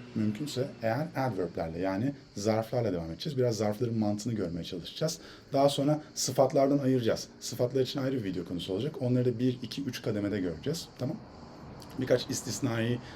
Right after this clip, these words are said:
sıfatları ve zarflara bakacağız. Orada bir takım böyle ince kurallar var. Onları göreceğiz. Örnek cümlelerimizi chat G P T'den yazdıracağız. Tamam. Bu ses bölümü. Onun dışında kelimeler bölümü de sürekli mümkün olduğu kadar devam edecek zaten.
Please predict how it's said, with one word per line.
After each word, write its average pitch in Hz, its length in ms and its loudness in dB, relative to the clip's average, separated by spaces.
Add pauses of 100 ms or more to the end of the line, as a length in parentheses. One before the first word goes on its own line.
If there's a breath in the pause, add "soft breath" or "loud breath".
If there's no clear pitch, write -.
sıfatları - 520 -2
ve 101 80 2
zarflara 92 400 -2 (120)
bakacağız. 117 380 -2 (300 loud breath)
Orada 123 220 0
bir 131 60 -4
takım 120 300 0
böyle 107 260 4 (260 loud breath)
ince 101 260 2
kurallar 87 380 0
var. 123 200 0
Onları 98 280 -2
göreceğiz. 85 440 -2 (240 loud breath)
Örnek 110 320 0
cümlelerimizi 85 480 -2
chat 98 220 -6
G - 60 -12
P - 60 -12 (120)
T'den 147 120 -4
yazdıracağız. 92 640 0 (100)
Tamam. 147 180 -4 (360 loud breath)
Bu 131 140 6 (140)
ses - 320 0
bölümü. 101 240 -2 (280 loud breath)
Onun 135 140 6
dışında 123 220 -2
kelimeler 120 480 0
bölümü 85 220 0
de 92 60 -2
sürekli 113 460 -2 (260 loud breath)
mümkün 117 280 2
olduğu 107 240 2
kadar 98 420 0 (240)
devam 104 260 4 (120)
edecek 87 260 0
zaten. - 340 -4